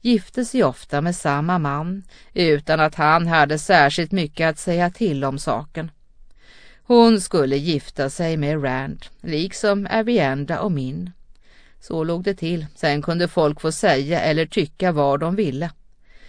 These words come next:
Bara han levde tillräckligt länge. Plötsligt blev hon rädd för att hennes skratt började gränsa till tårar. Åh, goda ljus,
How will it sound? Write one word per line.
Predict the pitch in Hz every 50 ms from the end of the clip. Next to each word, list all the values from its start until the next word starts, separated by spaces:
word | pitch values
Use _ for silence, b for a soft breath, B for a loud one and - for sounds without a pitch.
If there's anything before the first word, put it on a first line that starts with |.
| b b b b b
Bara | - 220 202 190 202 220 208
han | 190 190 180 175 175 185
levde | 202 226 208 180 175 180 185 - 214 151
tillräckligt | - - - 175 143 127 127 135 131 127 131 - 147 143 143 180
länge. | 185 175 143 127 135 147 143 - - - - - - - - - - b b b b b b b b b b
Plötsligt | - 254 247 226 - - - 240 240 226 -
blev | 190 190 190 190
hon | 185 220 220 202 170
rädd | 165 160 160 175 175
för | - - - 196
att | 196 190 -
hennes | 226 214 185 190 202 202 - - -
skratt | - - - 262 208 147 151 - - - -
började | 185 170 160 165 170 170 175
gränsa | 170 220 220 202 170 151 151 156 - - 170 175
till | - 196 196
tårar. | - - 254 208 180 196 220 220 165 156 170 - - - - - - - b b b b b b b b b b b
Åh, | - 185 180 170 165 160
goda | 170 - 180 175 160 151 151 151 190 180
ljus, | 175 160 170 170 170 175 - - - - - -